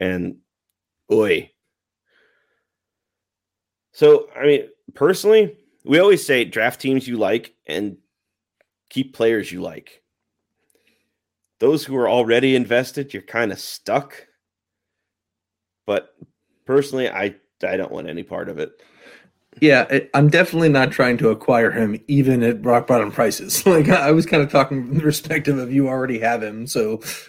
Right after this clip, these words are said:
Speaker 2: why not? But, like, yeah, I, I don't wanna go get him. <laughs> Like, not just 'cause of the moral stuff, but just because, like, there's so much uncertainty. He could go to jail. <laughs>
Speaker 1: Well,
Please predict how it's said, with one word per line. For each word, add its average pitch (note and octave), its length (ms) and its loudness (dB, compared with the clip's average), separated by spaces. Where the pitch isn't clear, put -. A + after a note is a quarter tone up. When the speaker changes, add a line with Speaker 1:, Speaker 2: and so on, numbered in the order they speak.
Speaker 2:
why G2 100 -10
not? G2+ 200 -8
But, A#2+ 120 2
like, A2+ 220 0
yeah, A2 520 0
I, G2 60 -6
I G#2 60 -6
don't G2 280 -4
wanna F#2 180 -8
go E2+ 160 -12
get D#2 200 -18
him. G2+ 120 -20
<laughs> D#3 340 -4
Like, - 160 -8
not C#3 340 2
just - 180 -2
'cause B2 100 2
of - 20 -6
the A2 80 -4
moral C#3 240 4
stuff, A#2 220 0
but A#2 120 0
just A2+ 180 -6
because, A2+ 300 -2
like, G#2 240 -4
there's A2+ 220 -8
so B2 140 0
much F2 180 -6
uncertainty. F2 500 -14
He G#2+ 140 -14
could A#2 220 -8
go A2 100 -8
to G#2 100 -10
jail. A2 300 -4
<laughs> D#3 160 0
Speaker 1:
Well, A2+ 360 -4